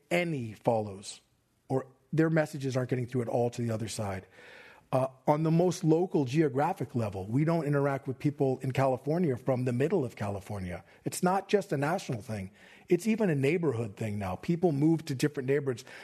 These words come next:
There's a few, um, real estate, uh,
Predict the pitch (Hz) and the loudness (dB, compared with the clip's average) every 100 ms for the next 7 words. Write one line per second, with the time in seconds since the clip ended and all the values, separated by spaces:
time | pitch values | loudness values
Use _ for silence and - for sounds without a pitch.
0 | - - 165 156 - 165 175 165 160 143 | -2 2 4 2 0 2 4 4 2 2
1 | 127 117 117 110 - _ _ - 151 185 | 2 0 -4 -6 -14 _ _ 2 4 4
2 | 175 - 135 120 - _ _ _ _ _ | 0 0 0 0 -6 _ _ _ _ _
3 | _ - 135 123 117 | _ -4 0 0 -2